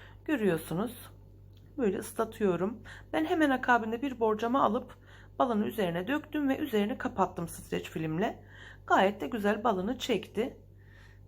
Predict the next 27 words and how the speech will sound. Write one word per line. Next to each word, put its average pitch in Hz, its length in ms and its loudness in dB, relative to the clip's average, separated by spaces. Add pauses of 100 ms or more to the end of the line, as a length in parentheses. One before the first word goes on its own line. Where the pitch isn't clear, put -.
Bakın 208 440 -2 (240)
şimdi 240 420 -2
şam 262 260 -2
fıstığıyla 202 520 -2
süslüyorum. 190 760 0 (680)
İstediğiniz 269 540 0
herhangi 254 340 0
bir 220 80 -2
süsle 214 380 -4
de 190 80 4
süsleyebilirsiniz. 175 1000 -4 (840)
Gayet 190 340 4
de - 60 -4
güzel 190 280 -2
oluyor. 165 360 0
Hepsi - 360 -4
yakışıyor 165 500 -4
tatlımıza. 160 640 -4
Dondurmayla 233 560 0
da 254 80 0
çok 247 240 -8
güzel 165 240 -4
oluyor. 156 360 -2 (600)
Bunu 214 160 -2
da 220 100 -2
tavsiye 202 520 0
ediyorum. 165 460 -2